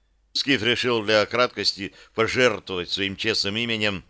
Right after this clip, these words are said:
и называть фальшивку этими двумя буквами. «Что это за число?» «А ты ведь размышлял,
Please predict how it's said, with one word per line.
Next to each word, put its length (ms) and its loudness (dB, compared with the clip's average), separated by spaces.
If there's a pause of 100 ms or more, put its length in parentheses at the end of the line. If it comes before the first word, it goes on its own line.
(480)
и 80 -2
называть 500 2
фальшивку 640 -2
этими 380 -2
двумя 340 -2
буквами. 560 -8 (1080)
«Что 280 0
это 300 2
за 140 -2
число?» 560 0 (1120)
«А 140 -4
ты 300 -2
ведь 160 -4
размышлял, 840 4